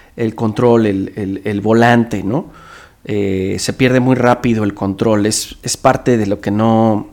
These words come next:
no me llama todavía, pero el, el hecho de disfrutar de esas gráficas, y más aquí en México, es brutal,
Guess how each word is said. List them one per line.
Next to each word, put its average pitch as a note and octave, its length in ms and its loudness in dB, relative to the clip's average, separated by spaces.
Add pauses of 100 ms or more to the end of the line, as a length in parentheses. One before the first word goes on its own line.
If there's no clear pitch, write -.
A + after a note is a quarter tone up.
(320)
no C3 260 2
me C#3 160 4
llama A#2+ 320 2
todavía, A2+ 400 2
pero A2 380 0
el, A#2+ 260 -2
el C3 180 -2
hecho D3+ 240 -4
de D#3 120 2
disfrutar A2+ 680 -4
de A2+ 100 -2
esas A2+ 280 -4
gráficas, - 640 -4 (340)
y A#2+ 160 6
más B2+ 520 6
aquí A#2 400 -2
en G#2 120 0
México, - 560 -6 (1080)
es D3+ 180 0
brutal, - 500 -6